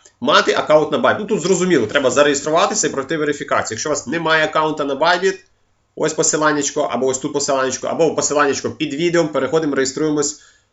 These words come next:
Все дуже просто. Далі, зареєструватися для участі у конкурсі.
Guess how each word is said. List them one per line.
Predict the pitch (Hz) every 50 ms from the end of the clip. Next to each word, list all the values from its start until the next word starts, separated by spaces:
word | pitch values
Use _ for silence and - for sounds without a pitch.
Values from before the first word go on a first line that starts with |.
| _ _ _ _ _ _ _ - -
Все | - - - 160
дуже | 147 147 139 143
просто. | 143 135 123 107 95 - - - _ _ - - _ -
Далі, | 104 123 175 160 131 101 101
зареєструватися | 117 135 143 139 143 - 156 170 180 196 190 - - 160
для | 143 151
участі | 170 165 - - - 156
у | 147
конкурсі. | - 175 160 - - 107 - - 110 98 -